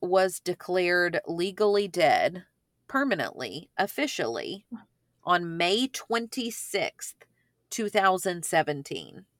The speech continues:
A detail his children only found out about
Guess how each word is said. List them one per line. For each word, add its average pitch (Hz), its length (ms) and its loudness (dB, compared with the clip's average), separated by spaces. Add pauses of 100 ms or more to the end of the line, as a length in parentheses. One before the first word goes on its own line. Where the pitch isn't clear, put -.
(2000)
A 190 100 6
detail 220 460 2
his 220 280 0
children 175 960 0 (500)
only 247 320 4
found 240 360 2
out 214 220 10
about 160 360 6